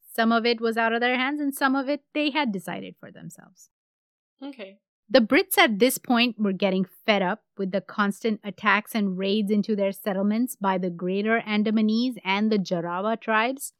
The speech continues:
Speaker 1: And so they started to shoot and kill them more often and captured many younger tribe members to garner as much information as they could about them.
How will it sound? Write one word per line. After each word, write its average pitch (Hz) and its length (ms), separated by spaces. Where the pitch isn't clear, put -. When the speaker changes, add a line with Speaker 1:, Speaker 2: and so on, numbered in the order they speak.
Speaker 1:
And 233 160
so 277 140
they 302 140
started 349 380
to 330 100
shoot 330 440
and 254 200
kill 277 240
them 226 160
more 196 220
often 180 500
and 196 180
captured 220 500
many 254 360
younger 240 320
tribe 202 320
members 196 400
to 240 120
garner 202 440
as 180 260
much 220 240
information 214 720
as 254 220
they 330 160
could 208 400
about 190 440
them. 165 300